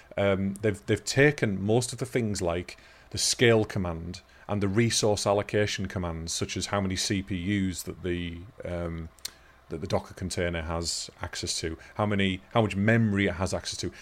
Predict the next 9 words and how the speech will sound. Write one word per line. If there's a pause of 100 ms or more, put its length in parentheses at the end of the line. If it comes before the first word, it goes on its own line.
They've
removed
all
of
that
from
version
three
files.